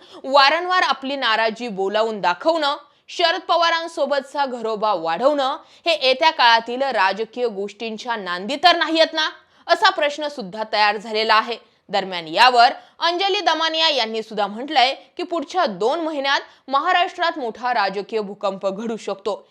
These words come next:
एकनाथ शिंदे मीडियामधून जरी बाजूला असले, तरी राजकारणामध्ये एकनाथ शिंदेंनी आपलं वजन आणि दबदबा कायम ठेवलाय.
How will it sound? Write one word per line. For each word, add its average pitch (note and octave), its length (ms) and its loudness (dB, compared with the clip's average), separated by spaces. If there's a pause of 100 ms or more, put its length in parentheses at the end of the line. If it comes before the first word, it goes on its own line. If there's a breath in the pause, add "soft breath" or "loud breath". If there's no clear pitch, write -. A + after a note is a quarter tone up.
(200 soft breath)
एकनाथ G#3 380 -6
शिंदे G#3 340 -8
मीडियामधून G3+ 720 -6
जरी F#3+ 220 -8
बाजूला F3+ 440 0
असले, C#4+ 340 4 (300 loud breath)
तरी F#4 220 -2
राजकारणामध्ये D#4 880 0
एकनाथ C4 420 -4
शिंदेंनी A#3 480 -8
आपलं G3+ 320 -4
वजन A3+ 460 0 (220 loud breath)
आणि A#3+ 180 -2
दबदबा G#3 540 0 (160)
कायम G#3+ 260 2
ठेवलाय. G3+ 360 -6